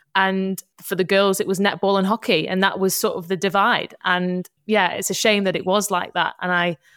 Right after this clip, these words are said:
I wish it wasn't, but I'm, you know, I'm glad that things are changing now. And I'm glad that sort of the younger generation of girls know that it is access-,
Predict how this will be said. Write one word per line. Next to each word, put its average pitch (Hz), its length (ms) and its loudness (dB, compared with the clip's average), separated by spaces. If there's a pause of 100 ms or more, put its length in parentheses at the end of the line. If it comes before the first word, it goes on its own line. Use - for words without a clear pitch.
(100)
I 190 80 2
wish 214 260 2
it 220 80 -2
wasn't, 196 520 0
but 196 100 0
I'm, 185 320 2
you 185 80 -2
know, 175 100 2
I'm 180 140 0
glad 180 320 2
that 180 160 -4
things 180 220 0
are 170 40 -10
changing 185 440 -2
now. 160 180 0
And 170 80 -2
I'm 175 120 -2
glad 170 280 0
that - 220 -2
sort 185 120 -8
of 170 60 -14
the 175 80 -6
younger 180 240 0
generation 165 540 -2
of 156 100 -12
girls 156 320 -2
know 175 220 2
that 170 100 0
it 175 140 -4
is 175 120 -2
access-, - 400 -4